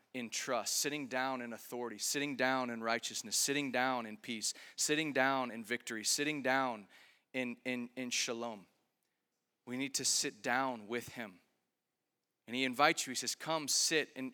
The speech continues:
and to be raised and seated is to enter into the promised rest that it talks about in Hebrews four. That is the promised rest. It's the seat. It's the seat. And,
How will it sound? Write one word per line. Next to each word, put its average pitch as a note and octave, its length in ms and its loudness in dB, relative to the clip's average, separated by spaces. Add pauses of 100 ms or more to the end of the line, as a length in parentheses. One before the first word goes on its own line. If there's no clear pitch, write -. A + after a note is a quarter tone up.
and C3 180 -2
to C#3 80 -2
be C3 180 -2
raised D#3 640 4
and C3 160 -4
seated D3 640 4
is B2+ 160 0
to C3+ 160 -4 (100)
enter D#3+ 340 0
into C#3+ 640 2 (560)
the B2 80 2
promised C#3 520 2
rest B2+ 380 4
that A#2+ 80 -4
it A2+ 80 -6
talks - 300 0
about A#2 200 -2
in A2 80 -8
Hebrews A#2+ 360 -4
four. A2 240 -2
That C3 340 4
is C#3+ 280 0
the A#2+ 100 -8
promised B2 420 -2
rest. A2+ 320 -2
It's B2+ 200 -2
the - 180 -6
seat. - 680 0 (1200)
It's - 180 -6
the B2+ 140 -6
seat. - 580 0 (800)
And, C3+ 220 0